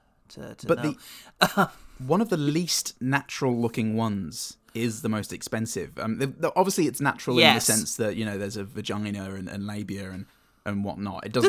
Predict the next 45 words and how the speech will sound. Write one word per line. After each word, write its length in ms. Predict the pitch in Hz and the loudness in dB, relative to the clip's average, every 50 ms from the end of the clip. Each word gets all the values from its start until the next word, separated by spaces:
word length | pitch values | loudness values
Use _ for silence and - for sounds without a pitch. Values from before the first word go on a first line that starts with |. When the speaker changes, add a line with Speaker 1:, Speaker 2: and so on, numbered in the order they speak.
| 349 | 6
Speaker 2:
doesn't 60 | - 427 | 8 8
Speaker 1:
one 80 | 427 135 | 8 8
Speaker 2:
have 220 | 123 117 113 117 | 8 6 4 0
the 80 | 117 113 | 0 0
butt 340 | - - 110 - - - | 0 0 -2 -2 -2 -4
that's, 280 | - - - - - - | -6 -4 -4 -4 -6 -4
look, 220 | 120 113 98 - 110 | -4 -4 -4 -4 -2
that's 300 | 117 107 - - - - | -4 -4 -2 -4 -8 -8
position, 500 | - - - 123 113 123 113 - - - | -8 -2 -2 0 0 0 -2 -2 -2 -2
like, 180 | 117 113 - - | -4 -4 -2 -2
shaped 380 | - - - 156 147 147 - 147 | 0 2 2 2 2 0 -2 -2
as 100 | 131 127 | 0 0
if 100 | 127 - | 0 -2
it's 140 | - 104 - | -2 -6 -4
just 140 | - 120 - | -4 -4 -2
being 180 | - 117 123 | 0 0 0
squashed 460 | 123 - - - - 127 127 120 - 131 | 0 0 -2 -2 -2 -2 -2 -2 -4 -2
against 240 | 117 117 113 - | -2 -2 -2 -2
a 60 | 123 113 | -2 -2
glass 260 | 117 113 113 113 - | 0 0 0 0 0
table. 340 | - 120 120 117 156 175 - - _ _ _ _ _ _ - | -2 -2 0 0 -2 -4 -4 -6 _ _ _ _ _ _ -2
Um, 400 | 107 113 113 113 113 110 - - | 0 0 2 2 0 -2 -2 -6
but 320 | - 127 - 117 110 - _ _ _ _ _ - | -8 -2 0 0 0 -2 _ _ _ _ _ -6
it's 160 | 135 123 - | -4 -2 0
sixty-nine 680 | - - - 143 - - - 160 156 151 139 139 135 | 0 0 0 0 -2 0 0 2 4 6 6 6 6
ninety-nine, 460 | 135 131 131 - 180 143 101 101 110 | 6 6 6 4 2 0 0 0 0
nice, 340 | 104 87 104 117 - - - - - - - - | -2 -2 -4 -4 -4 -6 -8 -10 -14 -14 -12 -8
um, 380 | - 104 104 104 104 104 104 - | -6 -4 -4 -2 -2 -2 -2 -2
and 100 | 117 117 | -2 -2
it's 140 | 98 - - | -2 -2 -2
just 160 | - 113 - | -4 -2 -2
a, 80 | 123 107 120 - - | -2 -4 -4 -10 -8
a 100 | 107 107 | -6 -6
Speaker 1:
<laughs> 0 | |
Speaker 2:
vagina 920 | 107 101 104 104 - 139 - - 143 - 127 120 123 123 123 120 117 113 113 254 | -6 -6 -8 -6 -4 -4 -2 -2 0 2 2 2 4 4 4 4 4 4 6 6
Speaker 1:
Oh, 240 | 339 349 143 127 - | 6 6 4 2 2
well, 180 | - 202 226 240 | 2 4 4 4
you? 180 | 285 359 381 - - | 4 2 0 0 0
Speaker 2:
and 80 | - - | 0 0
Speaker 1:
Oh, 40 | - | 2
I 20 | - - 285 320 311 302 320 | 8 10 12 12 12 12 10
Speaker 2:
surrounding 60 | - | 10
Speaker 1:
got 220 | 240 247 190 165 151 | 12 12 12 12 12
you. 80 | - 117 | 6 6
Speaker 2:
skin 120 | 110 110 | 4 0